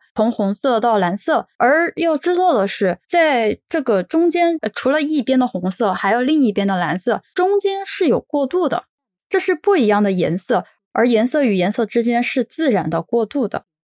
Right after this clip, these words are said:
意识形态亦是如此，政治形态也是这样的。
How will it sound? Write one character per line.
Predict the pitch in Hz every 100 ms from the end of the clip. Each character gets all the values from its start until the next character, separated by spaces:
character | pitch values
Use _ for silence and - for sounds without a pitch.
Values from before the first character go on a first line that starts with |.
| -
意 | 349 311
识 | - 220
形 | 208 196
态 | 226 196 - _
亦 | 254 254
是 | -
如 | 185
此， | 202 - - - -
政 | 349 294
治 | 214
形 | 190 180 180
态 | 202 185
也 | 208 185
是 | 165 214
这 | 214
样 | 196
的。 | 180